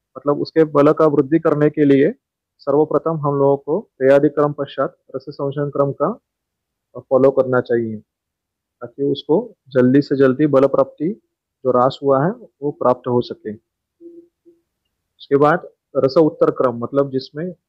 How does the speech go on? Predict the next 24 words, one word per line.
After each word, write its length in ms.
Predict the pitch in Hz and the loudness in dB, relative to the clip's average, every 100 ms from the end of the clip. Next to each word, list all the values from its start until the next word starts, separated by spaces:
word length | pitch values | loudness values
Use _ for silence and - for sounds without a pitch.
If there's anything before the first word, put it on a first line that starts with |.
| 131 | -8
मांस 260 | 127 139 160 | -4 -4 0
रसों 280 | 151 151 160 | -2 0 -2
का 340 | 165 190 202 _ 139 | 0 -2 -6 _ -4
वर्णन 320 | 139 143 147 | 0 0 0
किया 240 | 143 135 | 0 0
है, 220 | 131 196 _ _ _ _ _ _ _ _ 135 | 0 -4 _ _ _ _ _ _ _ _ -12
ये 120 | 135 _ _ _ _ _ - | -12 _ _ _ _ _ -4
कौन 140 | 127 | -2
से 120 | 143 | 2
अवस्था 300 | 160 151 - | 4 4 2
में 140 | 156 156 | 2 4
देना 300 | 151 147 147 | 4 2 0
है 100 | 185 | -2
कि 360 | _ 160 208 _ _ _ _ _ _ _ _ _ _ _ _ - | _ -14 -14 _ _ _ _ _ _ _ _ _ _ _ _ -10
in 80 | 131 | -4
case 180 | 147 | 2
of 140 | 151 165 | 2 2
strong 480 | 175 - 143 147 139 | -2 0 0 2 0
अग्नि, 240 | - 131 | -2 -4
मतलब 300 | 127 131 135 | -2 0 0
जिसका 260 | 127 - 151 | -2 -2 0
अग्नि 260 | 139 147 | 2 0
तीक्ष्ण 400 | 147 147 - 160 | -4 -8 -6 -2
है, 280 | 156 160 190 | 0 0 -2